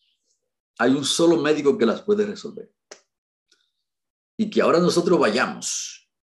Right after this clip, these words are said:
con corazones sencillos delante de Dios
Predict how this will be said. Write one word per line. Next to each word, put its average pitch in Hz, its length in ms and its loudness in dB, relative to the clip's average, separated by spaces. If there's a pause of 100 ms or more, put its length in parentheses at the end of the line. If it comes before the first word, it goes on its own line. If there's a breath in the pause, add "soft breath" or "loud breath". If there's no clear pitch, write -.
con 110 240 2
corazones 127 540 0
sencillos 92 880 -4
delante 104 460 0
de 78 100 -8
Dios - 400 -6